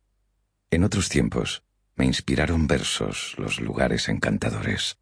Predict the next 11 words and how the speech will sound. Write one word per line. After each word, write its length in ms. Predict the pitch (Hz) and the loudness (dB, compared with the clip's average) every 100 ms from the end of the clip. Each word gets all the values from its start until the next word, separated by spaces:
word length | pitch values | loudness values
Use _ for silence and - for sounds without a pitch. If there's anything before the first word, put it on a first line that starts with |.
| _ _ _ _ _ _ _ | _ _ _ _ _ _ _
Ariosto, 680 | - 69 73 71 - 57 50 _ _ _ _ - | -2 0 0 0 -2 -4 -6 _ _ _ _ -8
Sátira 560 | - - 80 95 85 76 | -4 0 2 2 2 0
cuarta. 560 | 55 - - 50 - _ _ _ _ _ _ _ _ _ _ _ _ _ _ _ _ _ _ _ _ _ _ _ _ _ _ _ _ _ _ _ _ _ _ _ - | -2 -4 -8 -10 -10 _ _ _ _ _ _ _ _ _ _ _ _ _ _ _ _ _ _ _ _ _ _ _ _ _ _ _ _ _ _ _ _ _ _ _ 0
Primero. 560 | 82 80 87 67 - _ _ _ _ _ _ _ _ _ - | 2 4 4 2 -4 _ _ _ _ _ _ _ _ _ -2
Milán 480 | 85 85 101 143 139 | 2 4 4 2 0
en 160 | 73 73 | 0 4
mil 160 | 87 | 4
setecientos 720 | - 73 65 - 67 62 64 67 | 2 0 0 0 0 0 -2 -2
noventa 320 | 55 55 62 | 0 0 -2
y 40 | |
seis. 380 | - 60 - | -2 -2 -4